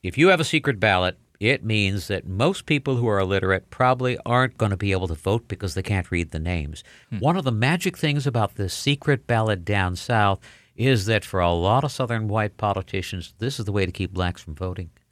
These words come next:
Because if maybe thirty, forty, fifty percent of blacks have not had schooling and are illiterate, they won't be able to figure out which party is which, and the Democrats will.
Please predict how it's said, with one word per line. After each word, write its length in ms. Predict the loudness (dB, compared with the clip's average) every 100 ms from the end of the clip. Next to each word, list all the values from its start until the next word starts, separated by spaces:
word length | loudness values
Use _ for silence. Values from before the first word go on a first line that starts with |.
| _ -20 -2
Because 760 | 2 2 4 4 6 4 0 -6
if 340 | -6 -4 -4 -6
maybe 400 | -4 -2 0 -2
thirty, 380 | -2 0 0 0
forty, 340 | -2 -2 0
fifty 360 | -2 -4 -4 -4
percent 520 | -6 -6 -4 -4 -4
of 180 | -6 -8
blacks 460 | -2 -2 -2 -6 -20 _ _ _
have 260 | 0 0
not 380 | 0 0 2 2
had 220 | 2 -4
schooling 540 | -4 -4 -2 0 -2 -4
and 120 | -4
are 220 | -4 -4
illiterate, 640 | -6 -2 0 0 -2 -4 -8 _ _ _ _
they 320 | -8 2 4 6
won't 240 | 4 2
be 120 | 2
able 140 | 2 2
to 60 |
figure 260 | 0 2 4
out 140 | 4
which 240 | 0 -4 0
party 320 | 2 4 4
is 160 | 2
which, 320 | 2 0 0 -6
and 180 | -8 -6
the 80 | -8
Democrats 840 | -6 -4 -4 -4 -4 -2 -4 -8 _
will. 400 | -6 -6 -6 -10